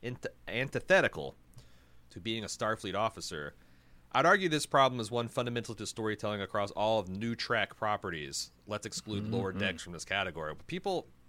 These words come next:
Speaker 1: people keep talking about Lower Decks in hushed tones, Jim. Have you seen any of the Lower Decks?
Speaker 2: I saw the first episode, and I really liked it.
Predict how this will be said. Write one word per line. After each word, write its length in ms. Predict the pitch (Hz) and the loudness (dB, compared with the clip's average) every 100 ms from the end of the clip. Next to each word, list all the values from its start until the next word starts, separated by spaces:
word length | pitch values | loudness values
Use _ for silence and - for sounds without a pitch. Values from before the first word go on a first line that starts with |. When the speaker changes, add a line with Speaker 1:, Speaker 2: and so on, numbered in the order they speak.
| - | -16
Speaker 1:
people 200 | - 190 | -12 -10
keep 160 | 240 294 | -8 0
talking 180 | 175 170 | 2 4
about 200 | 139 104 | 2 2
Lower 200 | 117 104 | 2 2
Decks 640 | 101 95 80 - - - - - - - - - - - - - | 2 0 0 -4 -8 -8 -16 -20 -20 -20 -20 -20 -20 -20 -20 -10
in 120 | 113 | -8
hushed 340 | 101 117 104 - | -2 0 0 -2
tones, 380 | 110 101 82 - | -4 -4 -6 -10
Jim. 260 | 82 80 | -8 0
Have 140 | 104 147 | 2 2
you 100 | 214 | 0
seen 360 | - 262 262 208 | -4 -6 -8 -4
any 140 | 226 | -4
of 80 | 214 | -2
the 60 | 208 | -2
Lower 180 | 214 | -4
Decks? 480 | 208 220 226 - - - - | -2 -4 -6 -10 -14 -18 -8
Speaker 2:
I 40 | - | 2
saw 140 | 196 | 4
the 140 | 202 143 - - - | 4 0 -10 -20 0
first 400 | 117 113 104 - | 6 6 4 0
episode, 500 | 87 - - 87 85 | -4 -4 -6 -6 -8
and 120 | 92 | -6
I 60 | 92 | -4
really 260 | 90 95 90 | 0 0 0
liked 320 | 87 85 - | -2 -6 -8
it. 140 | 85 | -10